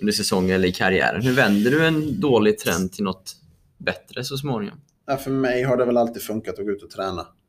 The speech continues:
Speaker 1: Ja, det är det, alltså.
Speaker 2: Det som inte
Speaker 1: Mm.
Speaker 2: funkar, det ska sitta nästa dag.
Speaker 1: Mm.
Speaker 2: Eller, liksom, du vill inte göra om misstaget och, eh, du går ut och, och, och nöter på något.
Speaker 1: Mm.
Speaker 2: Och ofta för min egen del har jag känt att när jag har gått ut och tränat, liksom, "Nej, men,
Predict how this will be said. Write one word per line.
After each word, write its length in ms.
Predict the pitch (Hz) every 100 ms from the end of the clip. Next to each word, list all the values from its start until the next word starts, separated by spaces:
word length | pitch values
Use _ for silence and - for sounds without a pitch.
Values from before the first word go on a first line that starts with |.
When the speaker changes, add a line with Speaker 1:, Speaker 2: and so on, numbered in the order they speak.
| _ _ _
Speaker 1:
Ja, 160 | 110 113
det 160 | 123
är 60 | 117
det, 120 | 60
alltså. 180 | - 95
Speaker 2:
Det 120 | 120 -
som 100 | 110
inte 140 | 110
Speaker 1:
Mm. 140 | 98 110
Speaker 2:
funkar, 420 | 110 101 92 98
det 120 | 101 98
ska 280 | - 117
sitta 320 | 95 107 - 87
nästa 280 | 92 -
dag. 180 | 95 87 - _ 120
Speaker 1:
Mm. 200 | 104 98
Speaker 2:
Eller, 260 | 92 92
liksom, 340 | 92 98 98 95
du 160 | 98
vill 100 | 101
inte 200 | 101 95
göra 200 | 95 104
om 240 | 101 95 95
misstaget 680 | 95 - 95 92 95 -
och, 320 | 98 - -
eh, 220 | 98 95 98 92
du 120 | 98
går 140 | 101
ut 280 | 95 95 -
och, 440 | 101 98 98 95
och, 400 | 98 - 110 101
och 120 | 101 - - - - _
nöter 420 | 127 120 - -
på 120 | -
något. 340 | 113 92 - - _ _ -
Speaker 1:
Mm. 200 | 104 208 - _
Speaker 2:
Och 200 | 113 123
ofta 280 | 123 - 113
för 120 | 113
min 120 | 120
egen 220 | 120 120
del 140 | 117 110
har 80 |
jag 80 | 110
känt 440 | - 123 123 120 120
att 160 | 113
när 80 | 110
jag 80 | 113
har 40 |
gått 160 | 117 117
ut 120 | 113
och 100 | 104
tränat, 500 | - 113 104 104 104
liksom, 200 | 107 113
"Nej, 120 | 123 123
men, 400 | 117 113 113